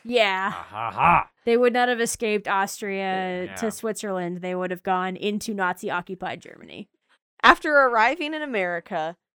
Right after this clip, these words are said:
Speaker 3: the family traveled the country as a singing group.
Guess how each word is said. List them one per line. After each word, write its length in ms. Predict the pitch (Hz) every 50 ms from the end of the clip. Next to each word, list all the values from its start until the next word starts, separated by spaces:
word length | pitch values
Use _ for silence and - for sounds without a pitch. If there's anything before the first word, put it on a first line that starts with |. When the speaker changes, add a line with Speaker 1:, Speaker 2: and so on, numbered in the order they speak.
| _ _ _
Speaker 3:
the 80 | 185
family 400 | - - 240 247 269 285 285 277
traveled 500 | 269 - - 240 214 202 202 208 214 214
the 80 | 226 220
country 640 | - - 208 160 160 - - 151 127 - 156 175 - _
as 120 | 175 180 180
a 60 | 196
singing 460 | - - - 262 233 208 180 160 156
group. 320 | 151 - 117 92 - _